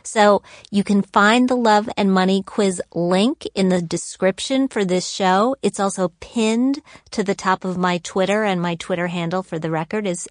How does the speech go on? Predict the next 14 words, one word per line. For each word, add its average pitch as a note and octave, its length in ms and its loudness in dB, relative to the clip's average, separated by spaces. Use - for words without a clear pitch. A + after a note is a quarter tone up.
at E3 320 -2
Jean D#3+ 380 -4
Chatzky. F#3 680 -4
Take A#3+ 320 0
it, B3+ 280 0
share A3+ 440 2
it A#3+ 100 0
with A#3 180 -4
your A3 120 2
friends, F3+ 640 0
spread F#3+ 560 0
it A#3 120 0
around, E3+ 840 0
and E3 360 0